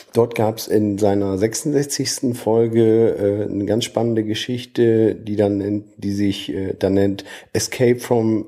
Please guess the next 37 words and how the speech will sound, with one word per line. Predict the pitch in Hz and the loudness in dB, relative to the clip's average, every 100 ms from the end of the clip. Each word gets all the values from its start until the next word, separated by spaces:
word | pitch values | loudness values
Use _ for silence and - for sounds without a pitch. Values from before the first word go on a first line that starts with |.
| - | -2
East | 107 107 - | -2 -2 -2
Germany. | 101 104 113 127 143 180 214 - - - - _ | 0 2 2 2 2 2 -4 -12 -18 -20 -20 _
Und, | 117 117 120 113 | 0 2 2 2
äh, | 113 110 | 2 2
es | 107 - | 0 -2
geht | 123 127 | -2 -2
um | 117 | 0
eine | 101 110 110 | 0 0 -2
Familie, | - 110 113 123 131 | -4 -2 0 2 2
die | 117 113 | 0 -6
praktisch, | 113 117 - 110 - - | -8 -14 -2 -2 0 -2
äh, | - 107 - | -2 -4 -6
kurz | - 135 - | -2 -2 0
vor | 123 | 2
dem | 110 104 | 2 2
Bau, | 104 104 113 113 90 | 2 2 2 0 -2
äh, | 110 101 104 98 | 0 2 2 0
der | 98 | 0
Mauer | 95 92 104 131 123 117 - - | 0 0 2 2 0 -2 -8 -18
seinerzeit | - 92 107 98 - 113 110 104 98 | -6 0 2 2 -2 -2 2 2 0
aus, | 69 95 92 - | -6 -6 -4 -6
aus | - 104 - | -6 -6 0
Deutschland | 98 113 - 117 110 | 2 2 0 0 0
beziehungsweise | 98 - 104 95 | -2 2 2 4
aus | 92 - | 0 0
der | 95 | -2
D | 101 | 0
D | 98 80 95 | -2 0 2
R | 92 95 95 _ | 0 -4 -12 _
geflüchtet | 101 - 107 127 - 143 147 | -10 -4 0 2 2 -2 0
ist, | 117 120 - - | 0 0 -4 0
dann | 98 | 0
noch | 98 92 | 0 -4
einige | - 98 101 98 98 95 92 - - - - - | -4 -2 0 0 0 0 -4 -10 -20 -20 -20 -6
Jahre | 98 98 110 113 | 2 4 4 2
in | 95 | 0
einem, | 85 87 87 | 0 -4 -8